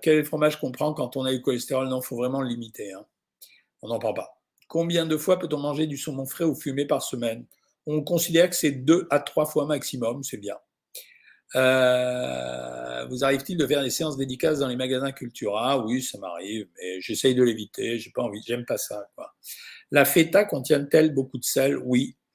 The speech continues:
la feta contient beaucoup de sel. Moi, les yaourts, je les mange encore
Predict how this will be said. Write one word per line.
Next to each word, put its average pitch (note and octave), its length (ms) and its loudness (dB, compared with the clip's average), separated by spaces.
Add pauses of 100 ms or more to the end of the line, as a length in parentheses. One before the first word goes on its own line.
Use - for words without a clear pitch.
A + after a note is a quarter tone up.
(440)
la B2+ 220 2
feta C3+ 260 4
contient C3+ 320 -2
beaucoup C3 240 -4
de - 40 -6
sel. A1 480 -4 (1120)
Moi, F#3+ 220 6
les E3+ 100 8
yaourts, F#3 340 6
je D#3 140 2
les D3 160 0
mange E3+ 320 0
encore E3+ 600 4